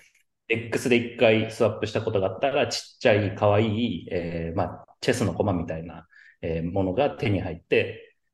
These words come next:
えー、で、十回スワップしたことがあるんだったら、大きな、えー、なんだろう、建物のエヌエフティーが手に入って、で、それを、えー、まあ、土地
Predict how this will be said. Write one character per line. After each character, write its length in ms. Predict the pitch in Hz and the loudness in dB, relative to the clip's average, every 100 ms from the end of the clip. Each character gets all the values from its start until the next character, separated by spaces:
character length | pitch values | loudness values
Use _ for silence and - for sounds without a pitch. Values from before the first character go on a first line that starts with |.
| _ - | _ -2
え 400 | 92 87 87 98 | 0 0 -2 2
ー、 20 | |
で、 120 | 110 | 2
十 240 | 104 120 - | 4 2 4
回 160 | 156 | 4
ス 120 | - | 6
ワ 140 | 143 127 | 2 2
ッ 40 | |
プ 60 | 110 | -2
し 60 | |
た 80 | 117 | -2
こ 80 | 117 | 0
と 80 | 117 | 0
が 60 | |
あ 20 | 113 | 2
る 100 | 123 | 0
ん 20 | |
だ 80 | 127 | 0
っ 60 | |
た 80 | 147 | 0
ら、 200 | 101 110 | -2 2
大 240 | 127 123 123 | 4 4 2
き 120 | 120 | -2
な、 240 | 85 98 _ _ _ - | -4 -10 _ _ _ -6
え 680 | 90 82 78 80 82 - _ _ _ 120 | -4 -4 -8 -12 -12 -18 _ _ _ -6
ー、 20 | |
な 80 | 78 | -6
ん 20 | |
だ 60 | |
ろ 60 | - | -6
う、 220 | - 113 | -4 0
建 100 | 110 | 2
物 360 | 101 85 80 - _ _ _ | 2 0 -4 -12 _ _ _
の 200 | 143 127 | 2 2
エ 80 | 110 | 2
ヌ 80 | 98 | -2
エ 80 | - | -4
フ 80 | - | -4
テ 80 | |
ィ 20 | 110 | -2
ー 20 | |
が 80 | 107 | 0
手 140 | 95 | -2
に 140 | 82 - _ | -4 -10 _
入 140 | - 82 | -14 -14
っ 80 | - _ | -14 _
て、 200 | 139 - | -2 0
で、 100 | 110 | 0
そ 120 | 107 | 2
れ 100 | 151 | 4
を、 380 | 175 143 - - _ _ - | 4 4 0 -4 _ _ -4
え 180 | 87 | -2
ー、 20 | 87 | -2
ま 100 | 80 | -6
あ、 20 | |
土 140 | - 135 | -2 -2
地 360 | - 143 - | -2 -8 -10